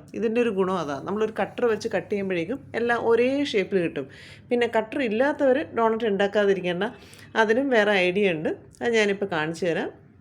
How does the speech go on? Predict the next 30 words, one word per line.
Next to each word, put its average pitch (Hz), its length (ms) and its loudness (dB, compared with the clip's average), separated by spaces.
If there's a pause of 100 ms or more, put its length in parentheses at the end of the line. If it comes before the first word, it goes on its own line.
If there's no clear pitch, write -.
(520)
ഇതിപ്പോൾ 254 320 -4
കട്ടർ 208 300 -2
കൊണ്ട് 208 240 2
ഞാൻ 220 140 0
ഒരെണ്ണം 190 280 0
കൂടി 214 140 2
കാണിച്ചു 170 340 -2
തരാമെന്ന് 180 240 0
വിചാരിച്ചു. 165 280 -2
കണ്ടോ 170 180 -2
അകത്തെ 208 360 -2
ബൗൾ 214 260 2 (300)
അത് 180 200 -2
വേണമെങ്കിൽ 233 340 0
നമുക്ക് 220 200 -6
സെപ്പറേറ്റ് 202 440 -2
ആയിട്ട് 202 120 -2
ഫ്രൈ 185 200 -2
ചെയ്തെടുക്കാം. 185 500 -2 (500)
ഇല്ലെങ്കിൽ 226 320 2
അതെല്ലാം 202 320 4
കൂടി 208 160 0
ചേർത്ത് 196 460 0
വെച്ചിട്ട് 202 340 -2 (120)
ലാസ്റ്റ്, 175 480 -2 (480)
ആ, 185 100 0 (260)
ലാസ്റ്റായിട്ട് 185 640 2
ഒരെണ്ണം 180 240 0
കൂടി 185 120 -2
വരുമ്പോഴേക്കും 165 600 -2